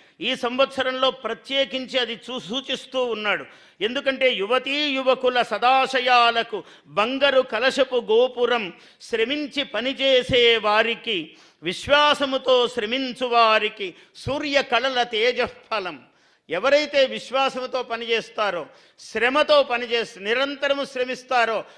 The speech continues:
అటువంటి వాళ్లకు ఉత్తమమైన ఫలాన్ని ప్రసాదిస్తాడు ఈ సంవత్సరం సూర్యుడు. ఎందుకంటే ఆయన కర్మసాక్షి కాబట్టి. అంటే నువ్వు చేసిన పనికి అనుకూలముగానే ఫలం ఇస్తాడు.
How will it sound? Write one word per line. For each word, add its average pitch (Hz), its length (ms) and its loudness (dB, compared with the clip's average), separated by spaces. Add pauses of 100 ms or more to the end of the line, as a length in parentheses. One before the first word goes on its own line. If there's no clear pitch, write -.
(160)
అటువంటి 269 500 -2
వాళ్లకు 262 540 2
ఉత్తమమైన 277 720 -2
ఫలాన్ని 240 560 -4
ప్రసాదిస్తాడు 220 840 -6
ఈ 196 180 -8
సంవత్సరం 208 640 -8
సూర్యుడు. 208 540 -4 (280)
ఎందుకంటే 247 440 -2
ఆయన 240 240 2
కర్మసాక్షి 233 1040 -2
కాబట్టి. 190 480 -4 (280)
అంటే 226 220 -2
నువ్వు 254 240 -4 (120)
చేసిన 285 380 2
పనికి 277 520 -2
అనుకూలముగానే 254 1160 0
ఫలం 247 320 -4
ఇస్తాడు. 220 440 -8